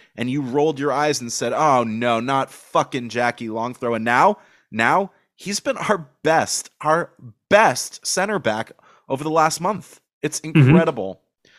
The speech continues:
Speaker 1: What a
Speaker 2: Agreed.
Speaker 1: turnaround. Somebody responded to something that we posted on Twitter earlier today, uh, by saying or asking, "I-,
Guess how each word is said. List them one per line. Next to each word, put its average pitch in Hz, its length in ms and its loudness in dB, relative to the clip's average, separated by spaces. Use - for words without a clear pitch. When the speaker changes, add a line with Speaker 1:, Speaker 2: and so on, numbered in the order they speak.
Speaker 1:
What 143 240 6
a 143 40 8
Speaker 2:
Agreed. 139 80 2
Speaker 1:
turnaround. 147 460 -4
Somebody 220 580 2
responded 143 640 -4
to 123 340 -4
something 143 300 -6
that 135 100 -8
we 110 120 -6
posted 120 680 -6
on 131 220 0
Twitter 131 420 -6
earlier 123 360 -4
today, 107 480 -6
uh, 101 160 -8
by 120 180 -2
saying 135 520 -2
or 110 220 -4
asking, 123 640 -2
"I-, - 120 -10